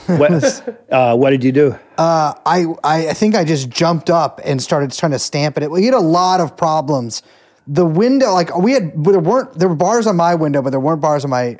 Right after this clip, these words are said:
Speaker 1: no, there weren't bars on my window.
Speaker 2: Uh, that's why, huh?
Speaker 1: That's
Speaker 2: Yeah.
Speaker 1: why. And, uh, but we had a lot of, uh,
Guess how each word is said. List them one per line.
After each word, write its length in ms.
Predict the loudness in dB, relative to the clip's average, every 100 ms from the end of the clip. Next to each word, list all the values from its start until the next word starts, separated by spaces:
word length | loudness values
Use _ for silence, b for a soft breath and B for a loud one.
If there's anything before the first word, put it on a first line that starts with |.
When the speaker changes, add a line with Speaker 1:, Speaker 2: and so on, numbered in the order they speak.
| _ -10
Speaker 1:
no, 140 | -6
there 100 | -4
weren't 360 | -4 -4 -4 -4
bars 220 | -4 -4
on 60 | -10
my 100 | -14
window. 440 | -18 -18 -18 -20 -18
Speaker 2:
Uh, 140 | -16
that's 320 | -8 -8 -6 -8
why, 220 | -10 -8
huh? 100 | -2
Speaker 1:
That's 300 | -2 -2 -2
Speaker 2:
Yeah. 40 |
Speaker 1:
why. 380 | -2 -2 -6 -12 -4
And, 260 | -2 0
uh, 160 | 0 0
but 120 | 0
we 100 | 0
had 80 | 0
a 40 |
lot 380 | 2 0 2 0
of, 260 | 0 -4 -6
uh, 480 | -2 0 0 -2